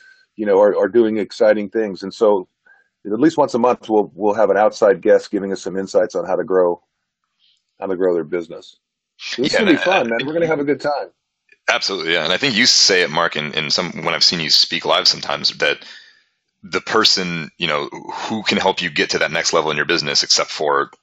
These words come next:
Speaker 2: the person who's already been there, right? So that's kind of what we're trying
Speaker 1: Right.
Speaker 2: to track down is in terms of best practices is if you wanna find a,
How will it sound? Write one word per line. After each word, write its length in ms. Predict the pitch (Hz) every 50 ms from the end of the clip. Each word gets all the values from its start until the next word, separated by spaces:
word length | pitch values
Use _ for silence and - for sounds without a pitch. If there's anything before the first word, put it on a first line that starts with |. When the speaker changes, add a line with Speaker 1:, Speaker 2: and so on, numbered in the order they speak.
| _ _ _ _ _ _
Speaker 2:
the 100 | - -
person 300 | - 95 90 85 85 80
who's 160 | 82 78 73
already 220 | 76 76 73 69
been 180 | 69 - - 67
there, 160 | 67 64 67 67
right? 180 | 71 76 78 - _ _
So 160 | - - 82
that's 160 | 78 78 -
kind 160 | - - 76 73
of 40 |
what 80 | 71 71
we're 60 | 71
trying 160 | 104 110 104
Speaker 1:
Right. 80 | - -
Speaker 2:
to 60 | -
track 200 | - 80 73 -
down 240 | 85 85 80 73 71
is 240 | 69 69 - - -
in 60 | 82
terms 200 | - 85 78 71
of 60 | - 67
best 180 | 71 69 -
practices 540 | - 90 87 - - 71 - 73 73 65 67
is 180 | 73 69 - - - - - - - -
if 60 | - -
you 80 | 87
wanna 160 | 82 82 78
find 260 | - - 82 78 73
a, 60 | 76